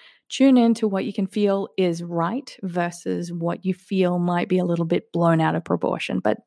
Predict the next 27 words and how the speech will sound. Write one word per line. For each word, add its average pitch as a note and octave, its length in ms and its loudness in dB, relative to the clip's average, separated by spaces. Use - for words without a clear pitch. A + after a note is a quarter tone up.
ultimately G#3 460 2
be E3+ 180 0
safe. - 640 -14
The G#3 140 4
fourth G#3+ 360 0
thing G3 200 4
that F#3 140 6
I'm F3 200 6
doing E3 360 6
during E3 600 2
this F3 480 0
pandemic G3 720 4
is G3 260 -2
that G#3 120 2
I'm G3+ 140 4
processing A3+ 600 0
my F3+ 180 2
emotions E3+ 640 0
as E3+ 120 0
they E3+ 100 0
come D#3+ 240 0
up. - 240 -2
Some C4+ 260 6
of B3 80 6
them A#3 160 6
I G3 80 6
haven't. F#3 640 0